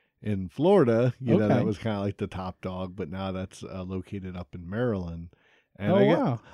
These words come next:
Speaker 1: I, supposedly the story goes is that they kinda started up the same time and, like,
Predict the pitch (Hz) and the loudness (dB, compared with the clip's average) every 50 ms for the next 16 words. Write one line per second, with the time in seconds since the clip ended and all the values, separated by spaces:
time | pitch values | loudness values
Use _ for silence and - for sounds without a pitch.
0 | - _ - - - - - - - - - - 175 156 - - - 226 254 254 | -20 _ -10 -10 -10 -10 -12 -16 -16 -14 -4 -4 -4 -4 -2 0 2 2 4 4
1 | 208 190 214 208 185 170 143 - - 180 175 170 160 143 143 147 147 147 151 147 | 2 2 2 4 4 2 0 2 0 0 2 2 2 2 2 4 4 4 2 2
2 | 135 123 120 117 104 101 101 110 110 - - 117 113 104 - - - 107 107 104 | 0 0 0 0 0 0 0 0 -2 -2 -2 -2 -2 -4 -4 -4 -2 -2 0 0
3 | 101 104 104 101 - _ - 98 - - 104 104 104 101 98 104 98 104 104 107 | 0 -2 -4 -6 -8 _ -14 -10 -6 -4 -4 -2 -4 -4 -4 -4 -4 -4 -2 -2
4 | 110 110 107 107 101 98 95 92 95 95 92 92 92 92 | -2 0 0 -2 -2 -4 -4 -6 -8 -8 -10 -8 -10 -10